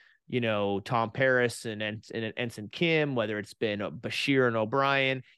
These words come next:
any of these friendships we've discussed in other series,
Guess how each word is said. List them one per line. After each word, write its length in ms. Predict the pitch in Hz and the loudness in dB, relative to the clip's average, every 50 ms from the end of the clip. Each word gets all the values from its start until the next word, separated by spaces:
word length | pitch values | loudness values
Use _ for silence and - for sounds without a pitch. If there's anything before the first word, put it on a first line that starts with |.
| _ - | _ 0
any 200 | 151 185 214 226 | 2 2 4 4
of 40 | 202 | 2
these 200 | 185 160 - - | 2 0 -2 -4
friendships 560 | - - 160 160 165 156 - 151 131 - - | -4 0 0 0 0 0 -2 -2 -2 -2 -2
we've 120 | 139 135 120 | -4 -4 -4
discussed 440 | 127 - - - 135 131 127 - - | -6 -8 -2 0 2 2 2 2 -2
in 80 | 117 | -4
other 180 | 113 117 117 107 | -2 -2 -2 -4
series, 480 | - - 127 127 117 110 98 101 113 | -4 -4 -2 -2 0 -2 -2 -4 -8